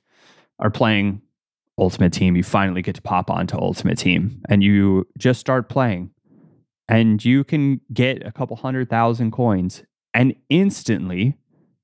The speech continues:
you can have a couple elite level promo items in your car, in your squad.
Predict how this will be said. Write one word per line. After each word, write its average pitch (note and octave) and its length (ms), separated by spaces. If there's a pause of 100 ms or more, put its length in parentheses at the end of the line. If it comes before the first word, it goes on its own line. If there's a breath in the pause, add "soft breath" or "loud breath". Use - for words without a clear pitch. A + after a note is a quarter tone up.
(260)
you C#3 160
can D3+ 160
have B2 460
a G2+ 100
couple A#2+ 500
elite A2+ 540
level G#2 480 (160)
promo G2+ 540
items F2 520
in F#2 160
your E2+ 180
car, - 260
in G2+ 100
your F2+ 140
squad. E2 400